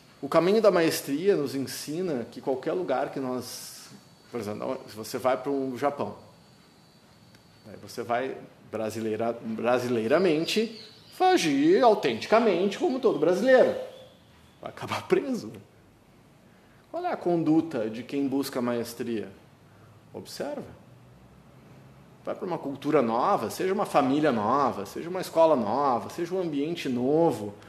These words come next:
Não é pra você perder a autenticidade,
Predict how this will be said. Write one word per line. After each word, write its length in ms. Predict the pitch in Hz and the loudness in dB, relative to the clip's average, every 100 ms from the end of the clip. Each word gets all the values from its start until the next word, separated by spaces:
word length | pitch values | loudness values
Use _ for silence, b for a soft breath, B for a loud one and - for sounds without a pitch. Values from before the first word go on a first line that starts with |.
| B B B - | B B B -6
Não 100 | 123 | -2
é 60 | |
pra 100 | 208 | 0
você 280 | 190 175 175 | 0 0 -2
perder 680 | 175 170 151 120 135 151 156 | 2 2 2 2 2 6 6
a 20 | |
autenticidade, 1120 | 135 127 135 135 - - 113 110 98 98 | 6 2 -2 -2 -6 -8 -6 -4 -6 -10